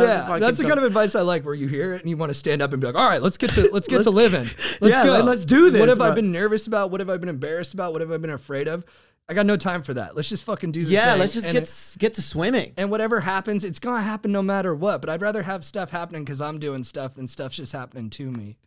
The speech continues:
Speaker 2: Oh
Speaker 1: So
Speaker 2: my God. No, I'm, I'm legit motivated. I'm fucking amped
Speaker 1: Good,
Speaker 2: up.
Speaker 1: let's go.
Speaker 2: It's like, I, I feel like I just saw Tom Cruise, like, just swing through some buildings for the first time. Like,
Speaker 1: <laughs>
Speaker 2: I'm ready to go,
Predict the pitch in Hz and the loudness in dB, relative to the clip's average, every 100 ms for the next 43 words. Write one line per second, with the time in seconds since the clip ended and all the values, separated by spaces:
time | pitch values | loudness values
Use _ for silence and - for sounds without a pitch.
0 | _ _ _ - 170 180 185 170 143 131 | _ _ _ -12 -6 -2 0 -2 -2 -6
1 | 117 143 156 156 151 190 202 143 170 185 | -10 -8 -6 -6 -2 2 4 4 2 -2
2 | - 160 175 170 160 208 147 151 185 131 | -4 -4 -2 -2 0 0 0 0 0 -2
3 | 120 123 156 185 180 143 120 156 156 175 | -6 -8 -2 -2 -2 -8 -4 -2 0 0
4 | 196 151 147 - 156 175 131 156 220 220 | 2 0 -4 -6 -4 -4 -4 -4 -2 -2
5 | - 156 151 156 143 208 196 165 160 - | -4 -10 -8 -8 -2 0 0 -2 -4 -2
6 | 175 156 139 151 151 143 156 156 135 113 | 0 0 -2 -4 -4 -4 -2 0 -2 -6
7 | 127 131 120 113 151 - - 156 151 143 | -8 -8 -8 -8 -8 -8 -8 -8 -6 -8
8 | 135 147 131 139 139 123 131 120 - 127 | -8 -6 -4 -4 -4 -6 -8 -8 -8 -8
9 | - 131 113 131 - - _ - 147 117 | -6 -6 -8 -12 -20 -20 _ -4 -2 -2
10 | - - 180 185 175 185 151 127 | -6 -6 -2 0 2 2 2 2